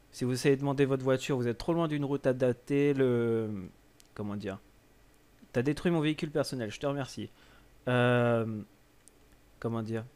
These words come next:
C'est que c'est assez grand, si on n'a pas d'avion, pas d'hélico, c'est la galère, voilà. Donc j'espère que vous vous amuserez bien sur cette carte.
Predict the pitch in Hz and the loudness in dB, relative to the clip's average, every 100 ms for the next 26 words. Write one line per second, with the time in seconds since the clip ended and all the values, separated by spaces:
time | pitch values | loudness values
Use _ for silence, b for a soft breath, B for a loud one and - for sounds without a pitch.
0 | - - - 120 135 127 127 120 - 131 | -20 -10 -6 -2 2 4 4 2 2 4
1 | 139 - 143 135 127 147 147 147 143 - | 4 4 -2 0 -2 2 2 2 0 -2
2 | 127 127 123 139 135 127 135 127 139 127 | -2 0 2 4 4 2 0 0 0 2
3 | 127 123 - 135 135 - 120 107 107 104 | 0 0 -2 0 0 -2 -6 -2 -2 -4
4 | - b b b b 135 165 170 147 127 | -10 b b b b 0 4 4 4 6
5 | 127 123 120 117 113 131 b b b 135 | 4 0 -2 0 -2 -4 b b b -4
6 | 127 147 180 - 147 135 143 143 123 143 | 0 2 2 4 2 4 4 2 2 0
7 | 131 160 170 165 - 143 - 151 160 - | 2 2 2 0 -2 -4 0 0 0 -6
8 | - | -20